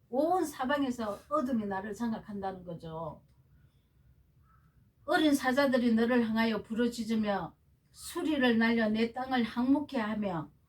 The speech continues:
내 성읍을 불타서 금-, 금인이 얻게 되었으며. 자, 수리를 날려. 자, 하늘의 독수리, 검은 독수리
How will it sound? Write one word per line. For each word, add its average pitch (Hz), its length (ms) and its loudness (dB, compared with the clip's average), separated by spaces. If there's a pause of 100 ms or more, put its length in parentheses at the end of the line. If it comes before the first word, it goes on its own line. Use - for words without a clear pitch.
(140)
내 269 280 10
성읍을 269 760 0
불타서 285 540 -8
금-, 269 460 2
금인이 277 720 2
얻게 220 480 -6
되었으며. 180 600 -6 (1300)
자, 247 60 -10
수리를 277 600 0
날려. 196 420 -2 (1700)
자, 262 100 -4
하늘의 285 540 2
독수리, 226 580 -2
검은 302 340 0
독수리 196 560 -6